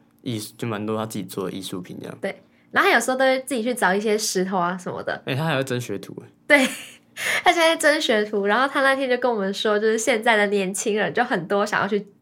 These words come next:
Speaker 2: 争，可是做没两三天，可能就觉得很热啊什么的，然后就，就先离席了这样子。
Speaker 1: 哦。
Speaker 2: 我觉得蛮酷的，所以大家如果对艺术有兴趣的话，然后听完我们这集喜欢上芦竹南的话，也欢迎大家可以去当学徒。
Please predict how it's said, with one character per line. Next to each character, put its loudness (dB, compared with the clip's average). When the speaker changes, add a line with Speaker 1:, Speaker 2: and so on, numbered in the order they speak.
Speaker 2:
争， -2
可 -2
是 0
做 0
没 0
两 2
三 0
天， 0
可 -2
能 2
就 -4
觉 0
得 4
很 0
热 4
啊 6
什 -6
么 -4
的， -2
然 2
后 2
就， 0
就 4
先 2
离 2
席 -2
了 2
这 2
样 2
子。 -18
Speaker 1:
哦。 -4
Speaker 2:
我 2
觉 0
得 2
蛮 2
酷 0
的， -2
所 0
以 2
大 8
家 8
如 2
果 2
对 4
艺 2
术 0
有 0
兴 -2
趣 0
的 2
话， 2
然 -4
后 0
听 -8
完 2
我 -2
们 -2
这 2
集 -4
喜 -6
欢 2
上 0
芦 2
竹 -2
南 2
的 0
话， 4
也 -2
欢 0
迎 -2
大 6
家 -
可 0
以 -2
去 -6
当 2
学 2
徒。 -4